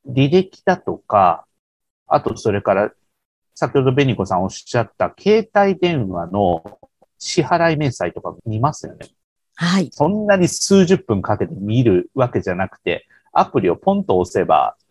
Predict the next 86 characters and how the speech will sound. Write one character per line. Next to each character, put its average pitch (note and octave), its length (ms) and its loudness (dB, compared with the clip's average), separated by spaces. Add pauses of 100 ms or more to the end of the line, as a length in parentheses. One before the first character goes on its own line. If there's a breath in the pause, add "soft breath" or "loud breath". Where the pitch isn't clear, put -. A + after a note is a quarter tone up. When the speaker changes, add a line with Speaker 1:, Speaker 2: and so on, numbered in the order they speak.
Speaker 1:
す - 140 0
ぐ A#2+ 100 4
見 E2+ 160 -2
ら G2 140 2
れ G2 100 0
ま G#2+ 120 -2
す - 160 -16
よ D#2 120 -16
ね。 - 180 -10 (140)
Speaker 2:
う F#3+ 100 6
ん。 F#3+ 320 2 (880)
Speaker 1:
こ - 220 -2
こ D#4 160 2
の D4+ 140 2
キ A3+ 320 -4
ー - 20 2
ワ F#3+ 100 4
ー - 40 2
ド、 F3 100 -8
大 C#3 240 2
事 C#3 160 -12
な C#3+ 100 -2
こ D3 140 -2
と D3+ 120 0
っ - 80 -6
て - 220 -4
前 G#3 240 2
回 F#2+ 220 0
も E2+ 200 -6
同 A#2 260 2
じ A2 140 -2
な G#2+ 120 2
ん F2+ 80 -10
で F2+ 100 -8
す - 100 -20
け E2+ 100 -2
ど、 D#2+ 280 -4 (300)
隙 - 320 -4
間 C#4 140 2
時 B3 100 -2
間 C#3 160 2
で A#2+ 80 -2
で G#2+ 160 -2
き - 100 0
る F#2+ 100 0
と G2 100 -8
い - 20 -2
う - 40 -8
こ F#2 100 -6
と F2+ 100 -4
な D#2+ 120 -8
ん - 40 -20
で - 80 -20
す - 120 -20
よ。 - 60 -20 (420)
Speaker 2:
う F3 60 4
ー - 20 8
ん。 A3 840 6 (560)
確 G#3 200 0
か - 140 0
に。 C4 80 8
Speaker 1:
経 F#3+ 60 6
理 C3 120 -2
だ G2+ 120 4
と - 200 -8
Speaker 2:
う B3 60 8
ん。 A#3 100 2 (120)
Speaker 1:
鉢 - 380 -6
巻 G#3 180 2
き C#3+ 60 4
巻 B2+ 160 4
い - 20 -2
て、 G#2 140 2
「あ、 A#2+ 120 2 (120)
や C3+ 220 2
ん G#3 160 4
な A#3+ 140 4
き - 120 0
ゃ」 - 60 -2
っ - 40 0
て - 240 -6
い C3 160 2
う F3 240 6
ふ G3 80 0
う F3+ 100 4
に G2 200 -8